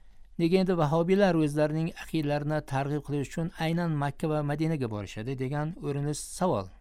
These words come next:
paydo bo'ladi. Bu savolga javoban shuni ta'kidlash lozimki,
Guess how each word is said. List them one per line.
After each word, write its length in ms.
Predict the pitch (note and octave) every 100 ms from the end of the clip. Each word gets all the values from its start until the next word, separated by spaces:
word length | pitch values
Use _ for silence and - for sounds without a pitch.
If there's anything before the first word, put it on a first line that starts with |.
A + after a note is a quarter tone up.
| -
paydo 260 | A2 G2+ -
bo'ladi. 340 | - - - - - - - - - - - - - - - - - - - - -
Bu 100 | G3+
savolga 480 | F#3 F3 F3 F3+
javoban 600 | F3 E3 D#3 D#3 F#3 D#3+ C3
shuni 360 | - D#3 D#3
ta'kidlash 560 | D3 C#3+ - D3+ C#3+ C3
lozimki, 520 | D3 C#3+ D#3+ - F3